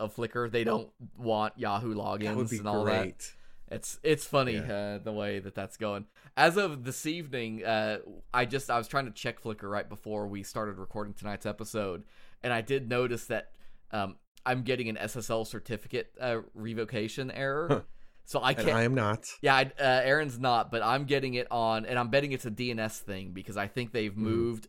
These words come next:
Speaker 1: the Flickr servers off of Yahoo now on the Smug
Speaker 2: Yeah.
Speaker 1: Mugs infrastructure. They were talking about moving it to A W S,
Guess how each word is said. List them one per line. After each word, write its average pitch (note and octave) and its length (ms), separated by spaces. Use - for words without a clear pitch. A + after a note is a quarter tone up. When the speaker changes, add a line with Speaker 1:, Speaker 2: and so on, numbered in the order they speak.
Speaker 1:
the A2 140
Flickr A2+ 300
servers G#2 520
off F#2+ 220
of G2 120
Yahoo G#2+ 400
now E2+ 380
on G2+ 200
the G#2 80
Smug A2 300
Speaker 2:
Yeah. - 80
Speaker 1:
Mugs G2+ 280
infrastructure. G2+ 720
They A#2 200
were A2 140
talking A#2 180
about - 140
moving G#2+ 220
it G#2 80
to A2 60
A F#2+ 100
W G2+ 320
S, F2 300